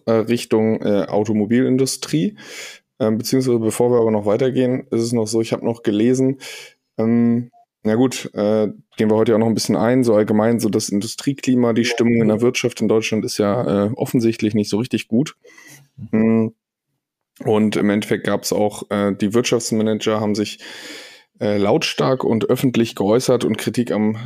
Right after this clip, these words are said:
äh, ja, an der Regierung, äh, ge-, geäußert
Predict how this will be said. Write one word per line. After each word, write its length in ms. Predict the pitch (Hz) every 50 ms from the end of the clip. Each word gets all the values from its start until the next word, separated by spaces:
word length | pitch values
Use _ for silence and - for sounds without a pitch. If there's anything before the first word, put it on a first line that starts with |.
| -
äh, 320 | - 110 104 101 101 104 104 - - - - - -
ja, 200 | - 107 104 101
an 140 | - - 107
der 160 | 101 104 101
Regierung, 560 | 113 107 104 - 143 - 117 104 104 104 117 - -
äh, 180 | 107 104 104 - _ - - -
ge-, 180 | 107 104 92
geäußert 600 | - 101 - - 101 101 98 - 110 127 147 -